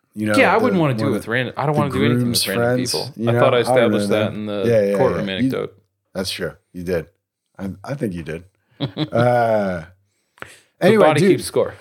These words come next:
Speaker 1: I was thinking about you. Uh, no, I was thinking about it when we first went to the lake,
Speaker 2: Mm-hmm.
Speaker 1: and, uh,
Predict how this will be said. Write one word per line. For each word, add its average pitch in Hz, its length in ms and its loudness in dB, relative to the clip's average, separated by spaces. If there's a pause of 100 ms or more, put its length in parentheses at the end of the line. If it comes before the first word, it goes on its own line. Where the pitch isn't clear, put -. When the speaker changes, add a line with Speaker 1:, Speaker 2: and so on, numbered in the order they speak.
Speaker 1:
I 147 120 4
was 151 160 0
thinking 190 280 2
about 143 280 4
you. 123 520 0 (140)
Uh, 131 340 4
no, 127 340 4
I 139 120 2
was 139 120 0
thinking 175 220 2
about 127 260 4
it 147 440 2 (260)
when 127 240 0
we 147 140 4
first 156 340 2
went 156 180 2
to 139 80 0
the 120 120 0
lake, 131 460 2 (200)
Speaker 2:
Mm-hmm. 120 280 -2 (200)
Speaker 1:
and, 135 400 4
uh, 117 640 2